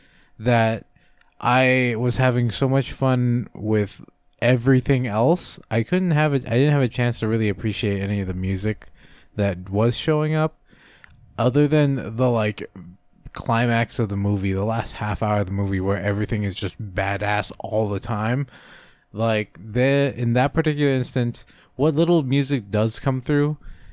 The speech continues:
should already be helping you, or you should already be, like, on a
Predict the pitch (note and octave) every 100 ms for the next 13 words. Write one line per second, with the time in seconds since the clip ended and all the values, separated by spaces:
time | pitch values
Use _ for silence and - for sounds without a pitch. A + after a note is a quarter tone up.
0 | - - - - C#3+ C#3 - C3 C#3 C3
1 | B2+ A2 A#2 A2 A#2 A#2 B2 A2+ G#2+ G#2
2 | G#2 G#2 G2 G2+ - - B2 B2 B2 C#3
3 | - D3 A#2+ A#2 A2 G#2+ G2+ G2+ G#2 G2
4 | F#2 F#2+ - - F#2+ -